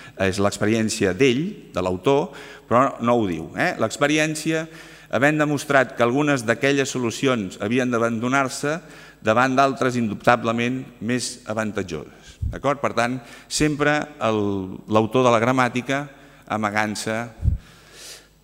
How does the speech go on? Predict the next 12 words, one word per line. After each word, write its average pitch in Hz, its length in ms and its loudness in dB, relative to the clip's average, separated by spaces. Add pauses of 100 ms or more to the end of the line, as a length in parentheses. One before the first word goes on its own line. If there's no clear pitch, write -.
(300)
eh, 110 420 4 (180)
fórm-, 117 400 0
fórmules 117 480 2
com 104 320 2
"és 107 240 -2
permès" 143 720 -2 (1200)
i, 170 160 2 (960)
eh, 127 260 4 (140)
en 123 80 4
el 123 180 4
punt 156 220 2
sis, 156 400 2